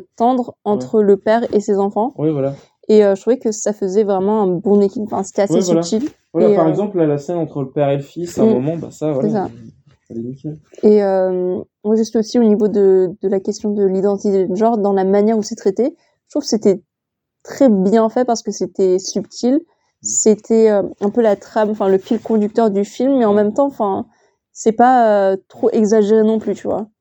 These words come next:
Speaker 2: Ouais, c'est ça.
Speaker 1: Donc, euh,
Speaker 2: Disons qu'en fait, on en parle,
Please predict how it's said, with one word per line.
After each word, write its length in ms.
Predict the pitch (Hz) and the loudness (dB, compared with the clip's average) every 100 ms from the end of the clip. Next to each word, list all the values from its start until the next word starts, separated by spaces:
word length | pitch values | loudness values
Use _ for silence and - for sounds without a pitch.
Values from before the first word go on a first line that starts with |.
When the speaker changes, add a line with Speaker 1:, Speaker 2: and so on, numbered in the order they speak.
| _ | _
Speaker 2:
Ouais, 180 | 143 160 | -10 -10
c'est 100 | 156 | -12
ça. 220 | 143 135 - _ | -14 -14 -16 _
Speaker 1:
Donc, 220 | 233 202 - | -8 -6 -4
euh, 280 | - - - 240 - _ | -4 -4 -4 -6 -10 _
Speaker 2:
Disons 240 | 156 151 208 | -2 2 2
qu'en 100 | 180 | 2
fait, 260 | 214 220 - - | 0 -4 -12 -8
on 140 | 160 | -2
en 120 | 165 | -2
parle, 380 | 160 185 202 220 | 0 0 2 0